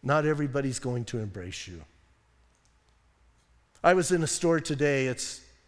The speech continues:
sometimes easier for me to do things than you because I was in a store and this, I was getting ready to check out at a self-check, and this girl said, "Aren't you that pastor guy?"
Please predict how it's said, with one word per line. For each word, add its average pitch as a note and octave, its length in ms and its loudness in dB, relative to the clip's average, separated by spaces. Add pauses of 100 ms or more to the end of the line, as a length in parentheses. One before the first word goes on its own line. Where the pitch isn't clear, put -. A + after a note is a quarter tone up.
(420)
sometimes G3 480 2
easier E3+ 340 2
for D3 160 -2
me D3 240 0
to C#3+ 160 -6
do C3 220 0
things C3 400 -4
than B2 120 -2
you B2+ 220 -2
because A#2+ 380 -4
I C3 40 -2
was B2 140 -4
in D3+ 120 -2
a D3 60 -2
store C3 420 -2 (600)
and A#2 380 -2 (1000)
this, C#3 440 -4 (360)
I C3+ 60 0
was A#2+ 160 -2
getting C3+ 220 0
ready C3+ 140 2
to B2 80 -2
check C3+ 300 -2
out B2 240 2
at B2 140 -2
a G#2+ 60 -6
self-check, B2+ 600 -2
and A#2 100 -4
this A#2 160 -6
girl B2+ 240 -2
said, A2+ 240 -2 (1000)
"Aren't D#4+ 280 -2
you C#4+ 160 0
that - 400 0
pastor F#3+ 500 0
guy?" G3 440 -4